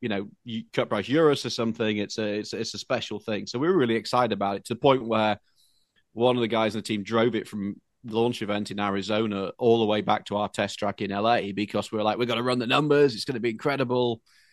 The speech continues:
et cetera, et cetera. And it really just wasn't. Um, it's unbelievable. So it's a plug-in hybrid with a big battery. It is unbelievably heavy.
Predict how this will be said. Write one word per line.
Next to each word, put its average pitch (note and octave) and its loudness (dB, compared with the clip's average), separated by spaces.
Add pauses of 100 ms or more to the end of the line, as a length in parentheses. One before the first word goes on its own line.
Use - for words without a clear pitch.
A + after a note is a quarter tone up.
(200)
et A#2 -4
cetera, A#2 0
et - -14
cetera. A#2 0 (640)
And C#3 0 (100)
it C#3+ -4
really D#3 2
just C#3 -2
wasn't. C3+ -2 (300)
Um, A#2 4 (160)
it's D3+ 0 (160)
unbelievable. D#3 4
So C#3 -2
it's B2+ -2
a B2+ -8
plug-in F3 0
hybrid A#2 0 (420)
with A#2+ 4
a A#2 4
big A2 2
battery. G#2+ -2 (640)
It C3 0
is B2+ 4 (440)
unbelievably C3+ 2
heavy. A2 -2